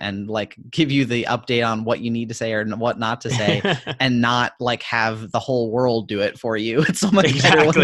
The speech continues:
Speaker 2: Exactly. <laughs>
Speaker 1: have just one or two people that you really trust. So, like, you know,
Speaker 2: Exactly. <laughs>
Speaker 1: finding those relationships is important.
Speaker 2: That's perfect.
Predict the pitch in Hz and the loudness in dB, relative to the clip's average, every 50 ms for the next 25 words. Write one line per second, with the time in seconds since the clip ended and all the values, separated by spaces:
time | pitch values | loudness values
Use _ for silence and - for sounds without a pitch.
0 | - - 151 - 156 151 147 135 139 139 143 - - 131 151 160 151 - 143 143 | 6 6 4 4 4 4 2 2 2 0 -2 -2 0 0 2 2 2 2 2 2
1 | 147 147 151 147 - 165 156 147 - 143 135 - 123 123 117 92 131 127 131 139 | 4 2 2 2 2 2 0 2 2 0 0 2 2 0 2 0 0 0 2 2
2 | 127 120 123 120 - 160 127 104 104 - - - - 143 139 151 139 139 143 127 | 2 0 -2 0 2 2 2 2 0 -4 -10 -2 2 4 6 6 6 4 4 2
3 | 120 120 117 170 131 131 143 - - - - - - - - 170 127 - 147 139 | 0 0 2 2 2 2 2 0 -2 -8 -18 -20 -20 -14 -12 -12 -4 0 0 2
4 | 143 147 147 151 147 143 139 131 127 131 123 123 127 143 - - 127 117 - 95 | 2 2 2 0 0 0 0 0 0 -2 -2 0 0 -2 -2 -4 -6 -6 -8 -8
5 | - - 101 95 104 101 - 120 123 - - - - _ _ _ _ _ _ _ | -10 -10 -10 -8 -8 -6 -6 -8 -8 -8 -12 -20 -20 _ _ _ _ _ _ _
6 | - 104 98 - - - 104 104 - 107 101 98 - | -8 -8 -8 -6 -4 -4 -4 -4 -4 -8 -8 -8 -10